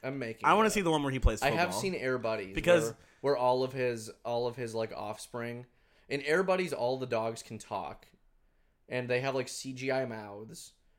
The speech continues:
Speaker 1: And Air Bud
Speaker 2: <laughs>
Speaker 1: also talks.
Speaker 2: Oh, Air Bud
Speaker 1: And,
Speaker 2: talks in the
Speaker 1: and
Speaker 2: other
Speaker 1: Air
Speaker 2: ones?
Speaker 1: Bud has a wife.
Speaker 2: <laughs>
Speaker 1: And
Speaker 2: The
Speaker 1: she
Speaker 2: wife
Speaker 1: also
Speaker 2: talks.
Speaker 1: talks.
Speaker 2: What?
Speaker 1: Maybe we should just do all the Air Bud movies for Patreon.
Speaker 2: That might be a good
Speaker 1: <laughs>
Speaker 2: idea, actually.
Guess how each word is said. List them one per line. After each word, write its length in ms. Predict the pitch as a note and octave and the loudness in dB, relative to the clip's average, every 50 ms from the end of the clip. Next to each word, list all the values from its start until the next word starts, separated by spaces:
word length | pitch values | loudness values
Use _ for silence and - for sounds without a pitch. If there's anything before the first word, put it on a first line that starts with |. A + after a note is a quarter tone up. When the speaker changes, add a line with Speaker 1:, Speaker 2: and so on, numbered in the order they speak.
| _ - | _ -6
Speaker 1:
And 240 | - C3 C3 C3 - | -2 -2 -2 -2 -2
Air 200 | - C3 C3+ C#3+ C#3+ | 0 4 4 4 4
Bud 240 | B2+ C3 C3+ C3+ C#3 | 4 4 4 4 4
Speaker 2:
<laughs> 20 | |
Speaker 1:
also 460 | - A#2+ A#2+ B2+ C3 - - A#2+ A2+ A2 | 2 2 2 0 0 0 -2 -2 -2 -2
talks. 600 | - A#2 G2+ F#2+ F#2+ G2+ - - - - - - - - - | -4 -6 -6 -6 -6 -8 -8 -10 -12 -12 -12 -12 -4 4 6
Speaker 2:
Oh, 80 | F#3 | 6
Air 120 | F#3 E3 F3 | 8 10 10
Bud 80 | E3+ E3+ F3+ | 10 10 10
Speaker 1:
And, 100 | F#3 G3 | 10 10
Speaker 2:
talks 440 | G3 D3+ D3 D#3+ E3 G3 A3 - - | 10 12 12 12 12 12 12 10 6
in 80 | - D#3 | 8 10
the 60 | A3 | 10
Speaker 1:
and 60 | G#3+ G#3+ | 12 12
Speaker 2:
other 180 | A3 A3+ A3 | 12 12 12
Speaker 1:
Air 80 | A3 A3+ | 12 12
Speaker 2:
ones? 120 | A#3 A#3 | 12 10
Speaker 1:
Bud 160 | - E3 D#3+ D#3 | 10 8 8 6
has 220 | D#3 D#3 D#3+ D3+ | 6 4 4 6
a 80 | D3+ C3+ | 4 2
wife. 600 | A#2+ A#2+ B2 A#2+ A2+ G#2+ A2 A#2 - - - - - | 2 2 0 0 0 -2 -4 -6 -10 -14 -20 -16 -10
Speaker 2:
<laughs> 400 | - G#3 F#3+ - - - - - | -6 0 4 4 4 4 4 2
Speaker 1:
And 140 | E3 F#3 E3+ F3 | 4 4 4 2
Speaker 2:
The 20 | |
Speaker 1:
she 420 | - - F4 F#4 F#3+ F3+ F3 F#3+ | 2 4 4 4 6 6 6 4
Speaker 2:
wife 200 | F#3 - - - | 4 4 4 4
Speaker 1:
also 360 | D#3 D3 C#3+ - D3 C3+ B2+ B2+ | 4 4 2 4 2 4 4 2
Speaker 2:
talks. 80 | C3 - | 0 0
Speaker 1:
talks. 600 | B2+ A#2 A#2 A#2 A#2 C3+ - - - - - - - _ - - - - - - - _ - - | -2 -2 0 0 -2 -2 -4 -6 -12 -14 -14 -16 -18 _ -20 -18 -16 -16 -16 -16 -20 _ -14 -10
Speaker 2:
What? 760 | C5 A#4 A#4+ B4 B4+ B4+ B4 B4+ C5+ C5 C5+ C#5 D5 D#5 | -8 -4 0 0 0 2 0 -2 -2 -4 -4 -4 -2 0
Speaker 1:
Maybe 160 | D#3+ F3 G3 B3 | 2 2 2 2
we 80 | D#4+ F4 | 0 -2
should 120 | - - | -4 -6
just 140 | G3+ G#3 - | -10 -8 -4
do 100 | G#3 E3+ | 0 2
all 120 | D3+ D3 D3 | 2 4 4
the 120 | C#3+ A#2+ | 2 2
Air 160 | A2+ B2 B2+ A#2 | 0 0 -2 -2
Bud 240 | A2+ A2+ A#2 A2+ | -2 -2 -2 -2
movies 320 | A#2 A#2 A2+ A2 A2+ A#2 A#2 | -4 -8 -8 -8 -8 -12 -10
for 160 | - A#2 A2 | -10 -10 -8
Patreon. 680 | - A#2 A2 A2 - - A#2 A2+ A2+ A2+ - - F#3 G3 | -6 -8 -8 -8 -8 -8 -8 -6 -6 -6 -8 -6 2 4
Speaker 2:
That 160 | A#3 C4+ D4 | 6 6 8
might 180 | E4 D#4+ D4 A#3 | 8 6 6 8
be 120 | A3+ G3+ | 6 6
a 80 | F#3 E3+ | 6 6
good 160 | D3+ D#3+ D#3 | 6 6 8
Speaker 1:
<laughs> 120 | D3+ C#3+ | 8 8
Speaker 2:
idea, 340 | C#3 C#3 C3+ C3+ C3 C3 C3 B2+ | 6 6 6 6 6 6 6 4
actually. 680 | B2+ C3+ C3 C3 C3+ - - C#3+ B2+ A#2+ A#2+ C3 D#3+ F#3 | 4 4 4 4 2 0 -4 -2 -2 -2 -2 -2 -4 -4